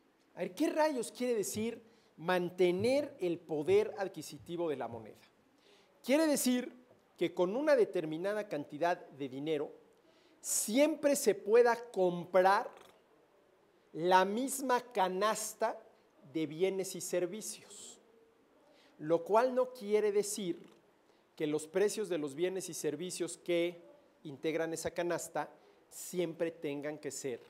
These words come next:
los mismos. Ojo, ese es el asunto. A ver, una cosa es decir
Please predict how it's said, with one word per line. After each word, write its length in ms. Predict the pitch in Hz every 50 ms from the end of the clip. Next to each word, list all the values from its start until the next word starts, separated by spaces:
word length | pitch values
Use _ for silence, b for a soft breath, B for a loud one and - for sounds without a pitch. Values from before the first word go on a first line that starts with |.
| - _ _ _ _ -
los 240 | 131 139 160 151 185
mismos. 580 | 240 339 - - - - - - - - - _ _ _ _ _ _ _ _ _ _ _ _ _ _
Ojo, 280 | - 190 - - - - - - _ _ _ -
ese 200 | 160 185 190 269
es 100 | - -
el 100 | 175 135
asunto. 480 | - - - 262 240 165 - - - - _ _ b b b b b b b
A 80 | 147
ver, 200 | 160 151 147 - -
una 260 | 233 285 349 330 311
cosa 480 | 330 285 302 - - 277 262 254 254 - - - _ _ _ _ _ _ _ _ _ _ _ _ _ _ _ _ _ _
es 180 | 196 196 202 190
decir 500 | 214 196 - - 196 196 170 135 -